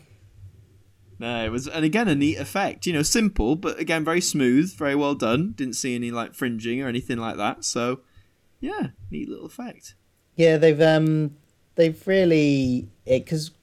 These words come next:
Speaker 2: he was, Holly was very pixelated in the first few episodes of the first series, and, uh, so they were
Speaker 1: Yeah.
Speaker 2: putting a kind of faux, a digitalized effect on him, which didn't quite work. But now I think they've, they've got into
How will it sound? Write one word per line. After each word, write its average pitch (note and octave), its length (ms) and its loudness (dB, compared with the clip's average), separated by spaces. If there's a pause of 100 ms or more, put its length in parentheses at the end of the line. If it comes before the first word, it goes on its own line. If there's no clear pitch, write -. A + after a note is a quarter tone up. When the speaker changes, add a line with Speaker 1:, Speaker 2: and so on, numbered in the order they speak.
(140)
Speaker 2:
he E3+ 140 -10
was, - 280 -14 (220)
Holly G#3+ 200 6
was G3+ 160 4
very F3 200 8
pixelated G#2 880 -6 (120)
in A#2 120 -8
the G2 120 -10 (380)
first B2 440 0
few A2+ 160 -4
episodes G2+ 400 -4
of F#2+ 60 -14
the - 60 -20
first F#2+ 400 -6
series, D2 440 -12 (500)
and, A2 280 -4
uh, C#3 100 6
so C3+ 160 8
they D3 160 8
were D#3 100 8
Speaker 1:
Yeah. - 80 0
Speaker 2:
putting F3 260 6
a C#3 40 0
kind D3 280 0
of C3 160 2 (300)
faux, C3+ 760 2 (760)
a C#3 100 -2
digitalized B2+ 1000 0
effect - 440 -4
on G2+ 100 -6
him, G2 160 -8
which G#2 240 -12
didn't A#2 340 -2 (240)
quite B2 580 -6
work. A2 800 -2
But A#2+ 120 -2
now A2+ 680 0
I E2 120 -6
think A#2 220 -12
they've, G2+ 200 -8 (100)
they've G#2+ 220 -8
got G#2+ 140 -6
into G2 500 -6